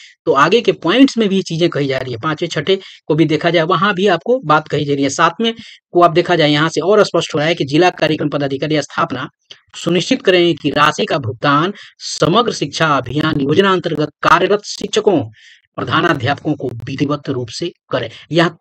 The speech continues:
कहीं नहीं कहा जा रहा है ऊपर की बातों को लेकर कहीं, अगर कहीं किसी भी category को अगर शिक्षकों की बात होती तो यहाँ कहीं ना कहीं लिखा जाता। यहाँ जितने भी सर्व शिक्षा अभियान के अंतर्गत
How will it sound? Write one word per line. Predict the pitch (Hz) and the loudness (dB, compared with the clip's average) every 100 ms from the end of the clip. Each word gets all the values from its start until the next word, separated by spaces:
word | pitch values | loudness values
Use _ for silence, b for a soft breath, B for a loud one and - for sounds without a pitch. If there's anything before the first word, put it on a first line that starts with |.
| - | 0
कहीं | 190 240 | 2 4
नहीं | 240 233 | 4 2
कहा | 220 165 143 | 0 -2 -2
जा | 131 | -2
रहा | 113 107 | -4 -6
है | 110 110 _ _ _ _ _ _ _ _ _ | -10 -18 _ _ _ _ _ _ _ _ _
ऊपर | 139 196 190 | 0 2 2
की | 151 | 0
बातों | 131 127 - | -2 0 -2
को | - | -2
लेकर | 127 147 151 143 220 b b - | -2 -2 -2 -4 -4 b b -8
कहीं, | 131 156 | -2 0
अगर | 165 214 - - | 4 2 2 -2
कहीं | 175 220 185 - | 0 0 -2 -6
किसी | 170 - 247 | -8 -4 -2
भी | 185 190 | -2 -2
category | - 143 156 175 214 - | -2 0 0 0 -4 -4
को | 160 185 202 B B - | 0 2 2 B B -10
अगर | 139 - | -4 -4
शिक्षकों | 139 113 180 - | -4 -4 -4 -4
की | 131 | -2
बात | 147 156 | 0 0
होती | 139 202 269 | -4 -2 -4
तो | 147 | -4
यहाँ | 127 131 165 226 - _ _ _ _ _ 104 110 - _ _ _ | -6 -4 -4 -4 -8 _ _ _ _ _ -12 -12 -14 _ _ _
कहीं | 131 165 | 0 0
ना | 147 | 0
कहीं | 139 180 285 - - | -4 -6 -6 -10 -14
लिखा | 113 113 117 135 | -6 -6 -4 -6
जाता। | 107 107 | -6 -6
यहाँ | 123 151 180 151 | -2 -2 -2 -6
जितने | 135 139 156 247 285 | -8 -6 2 4 4
भी | 226 | 2
सर्व | 226 175 | -2 -4
शिक्षा | 175 175 | -4 0
अभियान | 165 147 156 156 | 2 2 -2 -4
के | 151 | -6
अंतर्गत | 139 143 165 - | -2 -2 -2 -6